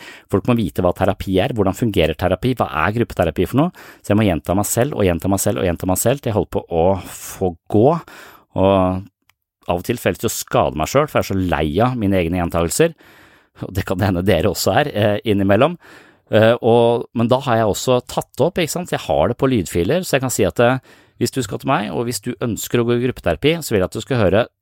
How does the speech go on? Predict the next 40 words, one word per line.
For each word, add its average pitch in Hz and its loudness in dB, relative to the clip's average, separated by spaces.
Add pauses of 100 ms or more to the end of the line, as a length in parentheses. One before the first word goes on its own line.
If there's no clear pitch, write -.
episode 107 -2
hundre 113 0
og 117 0
nitten 131 -2
på 113 2 (100)
sinnssyn. 147 0
Den 117 0
handler 107 -2
om 120 -2
gruppeterapi. 120 -2 (120)
Hundre 104 -2
og 107 2
tjue 104 -2
handler 101 -2
også 95 -4
om 110 -2
gruppeterapi. 110 0 (340)
Hør 117 4
det 104 2
først. - -6 (340)
Og 104 -4
så 170 0
kan 113 -2
vi - -2
snakke - -2
sammen 95 -2
om 104 0
dette - -6
er 92 -2
et - -20
tilbud 80 -2
som 98 -4
du 101 -2
tror, 107 -2 (640)
eh, 92 2
kan 104 0
hjelpe 104 0
deg 101 2
med 101 -2
dine 87 -2